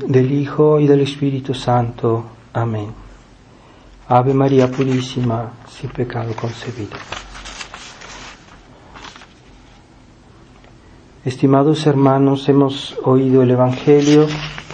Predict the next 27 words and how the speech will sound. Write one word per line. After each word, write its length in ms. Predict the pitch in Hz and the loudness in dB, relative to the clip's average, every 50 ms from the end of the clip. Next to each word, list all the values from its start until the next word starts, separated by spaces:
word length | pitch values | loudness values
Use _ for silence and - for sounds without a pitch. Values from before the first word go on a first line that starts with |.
| - - - - - - - | -20 -20 -20 -20 -20 -8 -2
en 80 | 131 135 | 0 0
el 140 | 139 135 135 | 0 0 -2
que 100 | - 127 | -2 0
el 40 | |
Señor 220 | - 139 139 143 151 | 2 4 4 4 4
nos 240 | 156 156 156 156 - | 2 0 0 -2 -4
estimula 840 | 151 - - - 147 143 139 143 151 156 151 160 160 160 160 160 160 - - - - - - - - | -4 -4 -4 -4 -2 0 2 2 4 4 4 4 2 2 0 -2 -6 -10 -14 -18 -20 -20 -20 -4 2
<clears throat> 560 | 196 208 233 185 - - - - - - - | 4 6 6 6 4 0 -4 -6 -10 -10 -6
a 120 | - 135 127 | -4 0 2
la, 380 | 127 127 127 123 123 127 127 - - - - - - - - - - - - - - - _ - - - _ _ - - - - - - - - | 2 4 4 2 0 -2 -4 -10 -18 -20 -20 -20 -20 -20 -20 -20 -20 -20 -20 -20 -20 -20 _ -20 -20 -20 _ _ -20 -20 -20 -20 -20 -20 -8 -4
a 80 | 131 | 0
la 160 | 131 135 131 131 | 0 0 2 2
templanza, 840 | 143 135 131 127 - 135 139 139 135 127 127 123 - - - 117 117 | 2 2 2 2 2 4 4 4 4 2 0 -2 -2 -4 -4 -2 -2
a 20 | |
la 80 | 123 123 | -2 -2
templanza 720 | - 143 135 127 135 143 143 151 143 147 - 165 160 143 | 0 0 0 2 4 4 4 2 2 0 0 2 2 2
en 80 | 131 131 | 4 4
el 140 | 135 131 131 | 4 2 2
uso 240 | 135 135 - 160 | 0 0 2 4
de 80 | 147 139 | 4 6
los 160 | 135 131 127 | 4 2 2
bienes 400 | 127 127 127 127 131 131 131 - | 2 4 4 4 4 2 2 0
terrenos. 680 | - 135 123 131 131 143 156 160 175 165 - - - - - | 0 2 2 2 2 2 2 2 0 -2 -6 -10 -14 -14 -6
También 400 | - 143 131 127 127 131 131 131 | -2 0 2 2 4 4 4 4
la 60 | 131 127 | 4 2
epístola 840 | 127 127 - 127 135 127 - - - 147 139 135 135 131 131 123 | 0 -2 -2 -4 -6 -6 -6 -2 0 2 2 2 2 2 2 0
habla 340 | 127 117 123 127 127 127 | 0 0 0 -2 -2 -4